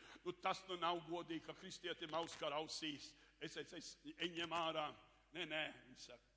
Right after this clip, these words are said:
"kad viņš pats sapratīs, viņš izņems." Jūs man sapratāt? Kad viņš pats sapratīs, viņš izņems. Ko es vēlos jums šodien teikt? Es vēlos jums teikt to, ka ieklausieties Dieva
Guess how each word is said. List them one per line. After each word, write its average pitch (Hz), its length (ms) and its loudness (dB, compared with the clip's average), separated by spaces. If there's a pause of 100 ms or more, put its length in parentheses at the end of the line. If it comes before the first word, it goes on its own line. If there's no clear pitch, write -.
(220)
"kad 139 100 -12
viņš 135 260 -10
pats - 320 -8
sapratīs, 131 600 -10
viņš 127 320 -14
izņems." 110 500 -16 (2000)
Jūs - 100 -20
man 120 120 -18
sapratāt? - 600 -10 (460)
Kad 165 100 -20
viņš - 220 -12
pats - 260 -18
sapratīs, - 400 -20
viņš 240 200 -12 (120)
izņems. - 380 -18 (1120)
Ko 330 160 2
es 277 160 -2
vēlos 320 320 8
jums 254 160 -4
šodien 240 320 2
teikt? 294 400 8
Es - 160 -10
vēlos 285 240 -2
jums 220 220 -10
teikt 254 280 -6
to, 294 380 0 (640)
ka 233 80 -4
ieklausieties 254 1080 4 (580)
Dieva 233 480 4